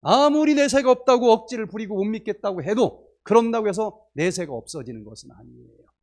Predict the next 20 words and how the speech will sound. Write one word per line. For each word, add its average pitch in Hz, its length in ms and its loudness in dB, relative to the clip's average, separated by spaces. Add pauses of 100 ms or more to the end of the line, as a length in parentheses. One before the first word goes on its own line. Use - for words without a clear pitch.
(720)
내세가 202 580 2
있다고 185 400 -2
하는 175 180 -4
것을 165 380 -6 (300)
믿고 233 720 -4 (100)
살아가는 147 600 -8
자들은 117 400 -10 (180)
이 185 240 -6
땅에서도 220 680 -2
행복할 156 520 -10
것이요, 131 500 -16 (340)
죽음 240 380 -2
넘어 233 240 0 (120)
영원한 277 600 6
세상까지도 202 1040 0
행복을 175 680 0 (120)
누리며 147 720 -2 (100)
살 143 300 -8
수 135 400 -8
있는 131 520 -4